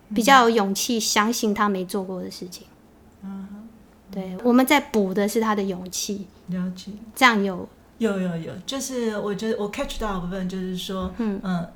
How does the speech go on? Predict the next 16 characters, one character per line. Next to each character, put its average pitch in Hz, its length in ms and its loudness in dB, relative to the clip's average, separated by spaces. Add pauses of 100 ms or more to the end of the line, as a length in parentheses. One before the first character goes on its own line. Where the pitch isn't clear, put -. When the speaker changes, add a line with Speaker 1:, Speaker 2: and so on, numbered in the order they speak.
Speaker 1:
当 247 200 -4
你 185 160 -2
用 220 180 -2
这 220 100 -4
种 196 120 -2
很 165 140 -2
温 196 180 -4
柔 196 100 -4
的 170 120 -4
方 170 280 -4
式 - 480 -8
Speaker 2:
嗯。 214 320 -2
Speaker 1:
去 220 140 -10
同 170 280 -2
理 180 140 -4
他， 156 420 -10